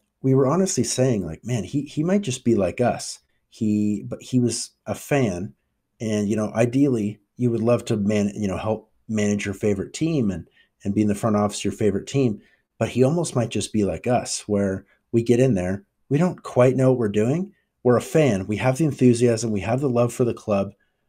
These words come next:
but we don't have experience doing this. And my buddy joked that, you know, actually maybe, maybe he and I would be, uh, better presidents of the club than <laughs> Nasser. But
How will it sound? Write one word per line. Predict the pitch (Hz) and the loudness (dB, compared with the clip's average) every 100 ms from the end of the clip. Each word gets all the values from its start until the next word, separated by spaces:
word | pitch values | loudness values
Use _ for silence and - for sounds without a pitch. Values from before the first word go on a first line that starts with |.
| _ - | _ -12
but | 147 | -2
we | 214 | 0
don't | 214 143 | 2 0
have | 104 | -2
experience | 104 - - 98 82 78 | -6 -8 -2 -2 -2 -8
doing | - 87 101 | -8 -6 -2
this. | 147 151 | -2 -2
And | 107 90 - _ _ _ | -4 -6 -10 _ _ _
my | 107 | -4
buddy | 113 120 107 | 0 2 2
joked | 101 104 - - | 2 0 0 -4
that, | 92 | -6
you | 90 | -4
know, | 90 95 104 | -6 -8 -6
actually | 107 - 104 | -6 -2 -2
maybe, | 98 113 107 95 - | 0 0 0 -2 -4
maybe | 107 123 127 101 92 | -2 2 2 0 -2
he | - - 120 | -8 -2 0
and | 98 | 2
I | 101 | 0
would | 98 | -2
be, | 95 90 92 | -2 -4 -4
uh, | 85 82 90 _ _ _ - | -4 -8 -10 _ _ _ -2
better | 113 101 | 0 0
presidents | - 131 123 101 - | 2 2 2 -2 -6
of | 101 | -8
the | |
club | 98 - 95 101 - _ _ _ - | -6 -2 -2 -2 -12 _ _ _ -4
than | 104 101 98 | 0 2 0
<laughs> | |
Nasser. | 131 147 - 113 104 | -2 -2 -2 0 0
But | 95 101 95 | 0 0 -2